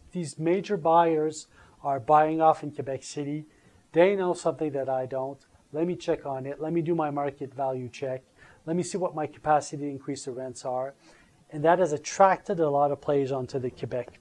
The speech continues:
market. That's what's going on right now. Gatineau, which is close to Ottawa, is at a healthy fourteen million. Don't forget what I usually say. Um, Gatineau, uh, the volume that you're seeing here,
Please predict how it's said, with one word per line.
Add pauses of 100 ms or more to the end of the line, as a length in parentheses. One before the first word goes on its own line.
(100)
market. (300)
That's
what's
going
on
right
now. (680)
Gatineau,
which
is
close
to
Ottawa, (300)
is
at
a
healthy (240)
fourteen
million. (400)
Don't
forget
what
I
usually
say. (500)
Um, (340)
Gatineau,
uh,
the
volume
that
you're
seeing
here,